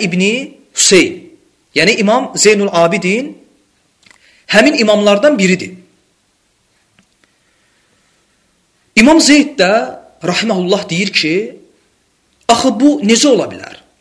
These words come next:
Mən uşaq olarkən atam məni yedizdirərdi. Ağzıma yemək tikəsini qoyarkən tikənin isti olduğunu görüb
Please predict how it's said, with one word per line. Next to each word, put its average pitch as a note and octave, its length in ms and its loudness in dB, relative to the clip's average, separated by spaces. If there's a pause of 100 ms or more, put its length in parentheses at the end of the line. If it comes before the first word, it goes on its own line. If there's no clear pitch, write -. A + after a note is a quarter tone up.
(1500)
Mən C#4 200 2
uşaq C4+ 360 0
olarkən A#3+ 680 -2 (520)
atam - 360 -4
məni A3 240 0
yedizdirərdi. F3 720 -2 (1700)
Ağzıma A3+ 800 0 (400)
yemək A3+ 400 2 (120)
tikəsini G3 560 0 (120)
qoyarkən G3 600 0 (1080)
tikənin C#4+ 520 0
isti - 280 2
olduğunu G#3+ 600 -2
görüb A#3+ 440 2